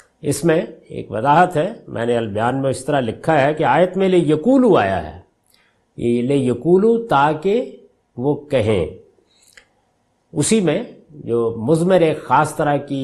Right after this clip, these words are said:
अ, तारीज़ है, उसको वाज़े किए करने के लिए मैंने उन अल्फाज का इजाफा किया है। आयत में ले यकूलू आया है, इसमें लाम आकिबत का है, यानी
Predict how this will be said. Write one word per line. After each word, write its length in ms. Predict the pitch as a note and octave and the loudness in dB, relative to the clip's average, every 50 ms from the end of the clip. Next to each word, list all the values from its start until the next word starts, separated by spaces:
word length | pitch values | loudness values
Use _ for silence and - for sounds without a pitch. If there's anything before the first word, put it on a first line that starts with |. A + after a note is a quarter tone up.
| C3 A2 | -6 -8
अ, 360 | - - G#2 A#2 A2 G#2+ G#2 G#2 - - | -10 -12 -14 -12 -10 -8 -8 -8 -6 -2
तारीज़ 440 | A#2+ A#2 B2 C#3 F3+ G#3 F#3 C#3 B2 | 0 0 2 2 2 2 2 4 2
है, 120 | C3+ F3 G3+ - - | 2 2 0 -6 -10
उसको 320 | - B2 A2+ - - C3 A2 | -12 -12 -12 -6 -6 -4 -2
वाज़े 340 | G#2 A2+ B2 C3+ D3 F3 E3+ | 0 0 0 2 2 2 2
किए 300 | - C3+ B2+ B2 C3+ E3 G#3 - - - _ _ _ _ _ _ _ _ - | 0 0 -4 -2 -2 -2 -4 -6 -12 -20 _ _ _ _ _ _ _ _ -6
करने 300 | B2+ A#2+ C3+ C#3+ D3 C#3 | -4 -2 0 2 0 0
के 120 | C3 C#3 B2+ | 0 0 -2
लिए 400 | B2 B2 B2+ D#3 G#3 G#3 F3+ - - - | -2 -2 -2 -2 -4 -6 -8 -14 -18 -12
मैंने 260 | B2 G#2+ A#2 B2 B2+ | -6 -4 -2 0 0
उन 120 | B2+ B2+ B2 | 0 0 -2
अल्फाज 400 | A#2 G2+ - - A#2+ B2+ A#2+ - | -4 -4 -2 0 0 0 0 0
का 120 | - C3 | -2 0
इजाफा 340 | A#2 A2 A#2+ A#2+ A2 - A#2+ G#2 | 0 2 2 0 0 0 -2 -2
किया 280 | - - F2 E2+ E2 | -2 -6 -8 -6 -6
है। 120 | E2+ F2 - _ _ _ _ _ _ _ _ - | -8 -10 -16 _ _ _ _ _ _ _ _ -10
आयत 360 | - A2 C3+ E3 G3+ G3 G3 | -4 0 2 2 2 0 0
में 100 | F#3+ G#3+ G#3 | 0 0 4
ले 100 | G3+ G3 | 4 4
यकूलू 560 | F#3 E3 D#3+ D#3 - G#3+ A#3+ C4 A#3+ A#3+ G3 D3 | 4 2 0 0 2 2 2 4 4 6 4 4
आया 220 | A2+ G#2+ G#2+ G#2 F#2 | 4 2 0 -2 -2
है, 200 | F2 D#2+ D2+ - _ _ _ _ _ _ _ _ _ _ - | -4 -8 -10 -14 _ _ _ _ _ _ _ _ _ _ -10
इसमें 360 | - B2+ - - D#3 E3+ E3 | -8 -8 -8 -2 0 2 2
लाम 580 | C#3+ A#2+ A2 A#2+ B2 C#3+ E3 F#3 G3+ G#3+ G#3 D3 - C3 | 2 2 2 4 4 6 6 4 4 2 -2 -4 -2 2
आकिबत 500 | C3 C#3+ C#3 - F3 E3 D#3+ F3 F3 F3 - | 2 2 2 2 0 2 2 2 0 0 -2
का 100 | D3+ B2+ G2 | 0 0 2
है, 180 | F#2 F2 D#2 - - - _ _ _ _ _ _ _ _ _ _ _ _ _ _ _ _ _ _ _ _ _ _ _ - | 0 -2 -2 -4 -10 -20 _ _ _ _ _ _ _ _ _ _ _ _ _ _ _ _ _ _ _ _ _ _ _ -6
यानी 340 | A#2+ A2+ B2 C#3+ E3+ G#3 | -4 -2 0 2 2 2